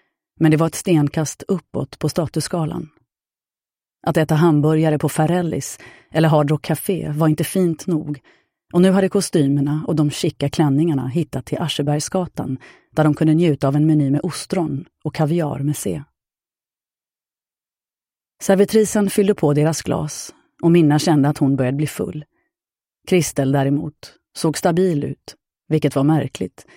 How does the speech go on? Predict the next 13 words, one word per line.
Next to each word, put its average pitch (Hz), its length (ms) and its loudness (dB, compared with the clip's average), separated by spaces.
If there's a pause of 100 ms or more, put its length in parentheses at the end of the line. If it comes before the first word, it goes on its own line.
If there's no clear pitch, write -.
(360)
eftersom 156 380 0
den 151 100 4
druckit 147 320 0
ungefär 156 280 0
lika 147 200 -2
mycket. 156 440 -4 (1600)
Hon 190 160 6
hade 196 140 4
dock 165 320 -2
inte 175 260 2
hört 185 360 -2
Minnas 147 360 2
fråga, 160 400 -6